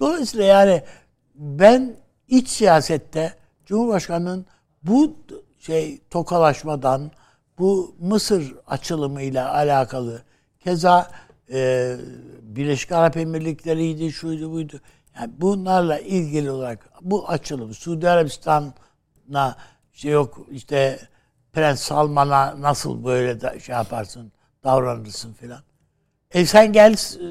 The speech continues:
sen iktidara gel, savaş aç o zaman, hadi. Ya yok böyle bir şey. Türkiye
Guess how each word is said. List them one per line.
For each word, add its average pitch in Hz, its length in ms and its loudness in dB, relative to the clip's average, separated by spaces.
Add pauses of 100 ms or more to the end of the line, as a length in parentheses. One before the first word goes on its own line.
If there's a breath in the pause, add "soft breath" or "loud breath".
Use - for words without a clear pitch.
(200)
sen 196 320 0
iktidara 190 580 2
gel, 220 340 4 (160 soft breath)
savaş 233 400 6
aç 165 180 0
o 147 80 -4
zaman, 123 320 -8
hadi. 165 260 -6 (1500)
Ya 277 160 2
yok 302 400 2
böyle 165 280 2
bir 143 60 -6
şey. 127 360 -8 (720)
Türkiye 240 680 4